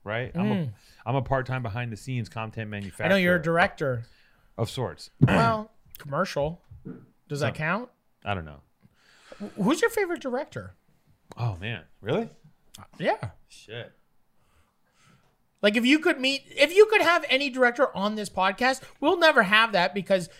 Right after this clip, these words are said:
Speaker 2: if they were to come on, we would clam up and just talk about boogers and
Speaker 1: No,
Speaker 2: piss.
Speaker 1: some of the, no, I listen to some
Speaker 2: Who
Speaker 1: of these, I listen to some of these guys on podcasts, like
Speaker 2: Yeah.
Speaker 1: the Safdie brothers.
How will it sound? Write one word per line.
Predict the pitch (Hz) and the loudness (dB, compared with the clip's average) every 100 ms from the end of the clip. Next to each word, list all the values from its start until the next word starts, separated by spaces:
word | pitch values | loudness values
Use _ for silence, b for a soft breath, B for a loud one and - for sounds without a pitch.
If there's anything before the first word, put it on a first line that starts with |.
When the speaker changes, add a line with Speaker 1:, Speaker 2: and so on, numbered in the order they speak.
| b | b
Speaker 2:
if | - 165 | -4 0
they | 202 | 2
were | 202 185 | 2 2
to | |
come | 180 185 | -2 0
on, | 180 170 | 2 2
we | 175 | 2
would | 165 | -2
clam | - 180 170 165 | -2 0 0 2
up | 156 160 | -2 -2
and | 143 | -6
just | 151 | -6
talk | 160 147 | -2 -2
about | 147 135 | -2 -4
boogers | 147 151 151 135 | -4 -4 -6 -6
and | 131 | -6
Speaker 1:
No, | |
Speaker 2:
piss. | 170 170 151 | 4 4 4
Speaker 1:
some | - 226 | 0 -2
of | 170 | -6
the, | |
no, | 175 208 | -12 -10
I | 143 | -10
listen | 170 190 196 | -10 -12 -18
to | 185 | -20
some | 175 | -2
Speaker 2:
Who | 233 | 0
Speaker 1:
of | 277 | 0
these, | 127 - _ - - | -2 -20 _ -2 -2
I | 156 | -2
listen | 185 240 | -6 -8
to | |
some | 208 170 | -4 -4
of | 165 | -4
these | 151 | -8
guys | 117 127 135 | -6 -4 -4
on | 120 104 | -8 -10
podcasts, | 104 113 120 143 151 | -8 -8 -8 -10 -8
like | 175 | -2
Speaker 2:
Yeah. | 160 127 | 0 0
Speaker 1:
the | |
Safdie | 107 - 117 - 113 | -6 -6 -6 -6 -10
brothers. | 104 104 104 101 - | -10 -10 -10 -12 -18